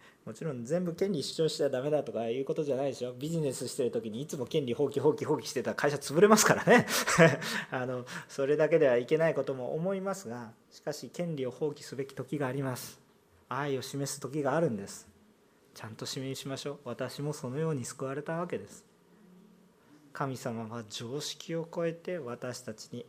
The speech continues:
憐れみを与え、私たちを愛されます。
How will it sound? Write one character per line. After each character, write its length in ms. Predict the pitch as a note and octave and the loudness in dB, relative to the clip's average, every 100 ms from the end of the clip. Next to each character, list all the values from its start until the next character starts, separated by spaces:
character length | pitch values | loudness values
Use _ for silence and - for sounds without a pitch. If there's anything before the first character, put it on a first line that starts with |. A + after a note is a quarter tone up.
| - | -12
憐 260 | A2 A2 | -10 -8
れ 140 | A2 A#2 | -8 -10
み 180 | B2+ C3+ | -10 -12
を 120 | - - | -14 -14
与 140 | A2 B2+ | -14 -12
え、 120 | C#3+ D3 - _ _ | -12 -12 -18 _ _
私 300 | A2+ G2 - | -14 -12 -12
た 120 | G#2+ | -12
ち 220 | - - | -10 -6
を 140 | C#3 D3 - _ | -6 -6 -16 _
愛 200 | A2 A2+ | -10 -8
さ 180 | - C3+ | -8 -8
れ 100 | B2+ | -6
ま 140 | B2 | -8
す。 200 | A2+ - | -8 -12